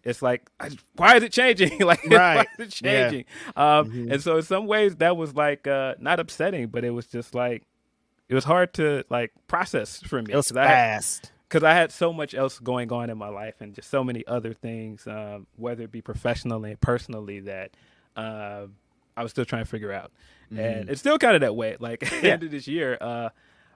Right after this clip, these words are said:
Speaker 1: uh, but of course, you know, as I said at the time, as I continue to stay, very happy for our friend. Still very weird that he works there. Uh, very happy for him and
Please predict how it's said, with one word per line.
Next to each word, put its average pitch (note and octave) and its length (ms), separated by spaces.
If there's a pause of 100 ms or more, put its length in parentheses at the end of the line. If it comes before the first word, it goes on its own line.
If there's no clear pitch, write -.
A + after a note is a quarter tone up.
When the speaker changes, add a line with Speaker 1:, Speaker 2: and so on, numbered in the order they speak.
(140)
Speaker 1:
uh, A#2 240
but A2 160
of - 80
course, - 440
you B2+ 80
know, G#2+ 300
as A#2 160
I A#2+ 40
said A#2 200
at A2 80
the - 60
time, C#3+ 400 (340)
as G2+ 140
I A2 40
continue E3+ 360
to D3+ 60
stay, C3 300 (240)
very C#3+ 180
happy C3+ 240
for A#2+ 180
our A2+ 80
friend. A#2+ 340 (220)
Still C#3 320
very B2+ 260
weird A#2+ 380
that A2+ 80
he A#2 80
works A#2 320
there. A2+ 260 (300)
Uh, G#2+ 260 (300)
very C3 220
happy A#2+ 260
for A#2 140
him A2 380 (260)
and G#2+ 220